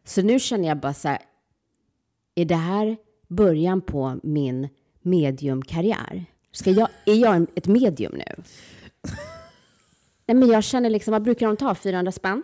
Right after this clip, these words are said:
Speaker 1: för en timme?
Speaker 2: Ja, fyrahundra spänn för en timme.
Speaker 1: Ja.
Speaker 2: På telefonen.
Speaker 1: Åh, ännu bättre. Man behöver inte ens ses.
Speaker 2: Vi behöver inte ses. Det är
Speaker 1: Ja,
Speaker 2: rätt skönt.
Speaker 1: men
Speaker 2: Man
Speaker 1: det
Speaker 2: vill
Speaker 1: tyckte jag, alltså, och grejen är att när min nagel gick av så var det inte en chock.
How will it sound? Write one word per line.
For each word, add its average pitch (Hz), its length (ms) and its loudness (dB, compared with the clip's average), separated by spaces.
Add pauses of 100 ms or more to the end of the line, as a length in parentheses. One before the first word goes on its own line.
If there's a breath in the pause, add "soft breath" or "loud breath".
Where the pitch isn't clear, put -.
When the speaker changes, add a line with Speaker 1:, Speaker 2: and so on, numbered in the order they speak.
Speaker 1:
för 208 100 -6
en 196 60 -2
timme? 208 320 -2 (680)
Speaker 2:
Ja, 160 280 -2
fyrahundra 185 280 -2
spänn 165 240 -8
för 180 100 -10
en 185 80 -6
timme. 180 340 -2 (120)
Speaker 1:
Ja. 196 300 0 (120)
Speaker 2:
På - 100 -4
telefonen. 170 680 2 (600)
Speaker 1:
Åh, 208 80 -4 (160)
ännu 190 260 2
bättre. 156 360 -4
Man 170 160 -4
behöver 190 180 2
inte 147 100 -4
ens 139 100 -4
ses. - 460 -6
Speaker 2:
Vi 156 40 0
behöver 185 120 2
inte 180 100 -6
ses. - 380 -4 (960 soft breath)
Det - 80 0
är 170 40 6
Speaker 1:
Ja, 233 120 6
Speaker 2:
rätt 247 80 2
skönt. - 140 0
Speaker 1:
men 220 100 0
Speaker 2:
Man 247 80 6
Speaker 1:
det 294 80 6
Speaker 2:
vill 160 80 4
Speaker 1:
tyckte 277 220 4
jag, 226 120 6
alltså, 240 160 0
och 233 120 2
grejen 269 320 4
är 185 80 2
att 190 100 -4
när 208 140 4
min 220 200 6
nagel 226 440 2
gick 190 160 2
av 202 400 0 (240)
så - 180 2
var 190 220 4
det 196 60 4
inte 208 200 2
en 202 100 4
chock. - 560 -4